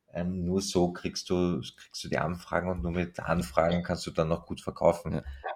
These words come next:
Speaker 1: Und was kurz angesprochen wurde, ganz wichtig, und das ist uns immer ein Thema, alle Unterlagen aufzubereiten,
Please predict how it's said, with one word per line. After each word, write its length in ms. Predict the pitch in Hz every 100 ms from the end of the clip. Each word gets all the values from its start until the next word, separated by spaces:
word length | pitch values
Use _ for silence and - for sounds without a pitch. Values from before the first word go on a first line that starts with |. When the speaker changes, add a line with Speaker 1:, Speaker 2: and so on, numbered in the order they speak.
| -
Speaker 1:
Und 100 | - 85
was 180 | 87
kurz 200 | - 95
angesprochen 640 | 80 82 95 - 92 92 92
wurde, 240 | 90 95
ganz 320 | 92 82 90 95
wichtig, 480 | 92 - 95 95
und 120 | - 82
das 140 | -
ist 160 | - 90
uns 160 | 87
immer 160 | 87 90
ein 120 | 87
Thema, 360 | 87 87 95 - -
alle 320 | - 85 85 -
Unterlagen 580 | 101 101 92 92 90
aufzubereiten, 920 | 76 85 - - 95 82 87 101 101